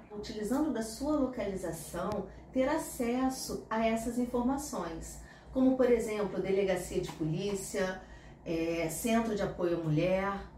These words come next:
né, os serviços de assistência social ou abrigo. Então, nós acreditamos que essa seja mais uma ferramenta, né, mais uma colaboração que o M P R J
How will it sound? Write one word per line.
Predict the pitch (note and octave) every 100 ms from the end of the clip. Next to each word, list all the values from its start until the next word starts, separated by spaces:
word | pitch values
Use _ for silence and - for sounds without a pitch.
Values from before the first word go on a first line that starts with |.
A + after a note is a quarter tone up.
| - - - - -
né, | D#3 D#3 A#3
os | A3
serviços | G#3+ E3+ F#3 G#3
de | F#3
assistência | F3 - - F#3 -
social | - E3+ - D#3 E3+ F#3+ G3
ou | E3+ D#3+
abrigo. | D3 D#3+ F3+ G#3 G3+ F#3+ G#3 - - - -
Então, | A3+ A3+ C4+
nós | C#4 D4+
acreditamos | D#4 C#4 A#3+ A#3 A#3 A#3+ C4
que | -
essa | B3 C4
seja | - A#3+ A3+
mais | A3 A#3 D#4 E4+
uma | E4 D4
ferramenta, | - B3+ A3+ G3 D#3 D#3 A3 - C4 - - - -
né, | E3 F#3+
mais | A3 G3+ A#3
uma | A#3 A3+
colaboração | A#3 A#3 A3+ G#3 G#3 - F#3 F3+ A#3 - - -
que | D4+
o | D4
M | B3 A3+
P | A3
R | F3+ F3+ F#3+
J | F3+ E3 F#3 G3 A3+